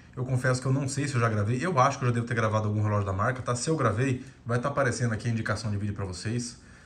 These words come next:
né? Marca suíça, de extrema qualidade, eu gosto muito, muito, muito da marca. E recentemente, né, ficou também, é, mais famosa ainda pela linha I-, Icon, né? Icon,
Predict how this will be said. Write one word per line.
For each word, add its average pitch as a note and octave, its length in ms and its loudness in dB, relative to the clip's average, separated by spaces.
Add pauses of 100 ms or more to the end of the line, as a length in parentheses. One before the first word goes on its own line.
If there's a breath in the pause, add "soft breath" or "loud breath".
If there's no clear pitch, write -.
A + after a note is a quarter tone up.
(240 loud breath)
né? A2 200 -2
Marca A2+ 300 0
suíça, G#2 640 -2
de G2 200 -8
extrema - 400 -2
qualidade, G#2+ 420 0
eu G#2 60 -2
gosto A2+ 260 -2
muito, A#2+ 340 2
muito, A#2 200 2
muito G#2+ 120 0
da G2+ 140 2
marca. G#2 320 0 (540 loud breath)
E A2 40 -2
recentemente, A#2+ 540 2
né, A#2 80 2
ficou B2 200 -2
também, A2+ 440 2 (460 loud breath)
é, G2 500 0 (640)
mais C#3+ 260 2
famosa C3+ 340 4
ainda C3 120 4
pela C#3 220 4
linha B2+ 180 4
I-, A#2+ 460 4
Icon, A2 200 -2
né? A2 240 4
Icon, B2+ 380 -2